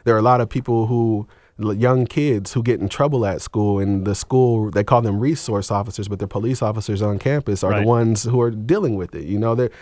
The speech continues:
Speaker 1: like, when you introduce police interaction into a young person's life, especially if they're black or brown, you're, like, setting the stage for their future. This is what I can expect going forward. You know, I'm,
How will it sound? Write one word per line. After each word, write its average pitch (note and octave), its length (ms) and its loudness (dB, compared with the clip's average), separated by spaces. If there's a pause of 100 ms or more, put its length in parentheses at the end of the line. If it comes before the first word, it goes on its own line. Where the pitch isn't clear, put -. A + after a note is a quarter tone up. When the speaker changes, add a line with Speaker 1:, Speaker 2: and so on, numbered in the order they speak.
(140)
Speaker 1:
like, A2 180 2 (160)
when A2+ 200 0
you E3 120 4
introduce D3 600 0
police B2+ 400 -2
interaction B2 540 -2
into G#2+ 240 -2
a G2+ 40 -2
young A2+ 260 -2
person's A2+ 440 -4
life, B2 200 -2
especially C#3+ 300 -4
if A#2+ 60 -4
they're G#2 120 0
black A2 340 0
or G2 80 -4
brown, G#2+ 500 0 (300)
you're, A#2+ 80 0
like, A#2+ 220 2
setting C#3 420 2
the A2+ 80 0
stage D#3 440 -4
for A2+ 100 -2
their G#2 140 -2
future. E3+ 360 -2
This B2 180 -2
is C3 140 0
what B2+ 260 2
I G#2+ 120 -2
can B2 180 -2
expect - 640 -4
going A2+ 300 4
forward. C#3+ 540 -4
You F#2+ 120 -2
know, G#2 240 0
I'm, G#2 220 -2